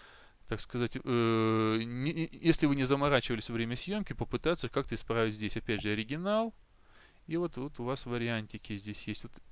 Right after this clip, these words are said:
автоматически, как он вам предлагает выставить, да?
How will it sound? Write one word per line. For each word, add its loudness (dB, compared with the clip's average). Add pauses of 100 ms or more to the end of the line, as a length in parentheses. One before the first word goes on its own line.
автоматически, -4
как -2
он -2
вам -4
предлагает -4
выставить, -4
да? -6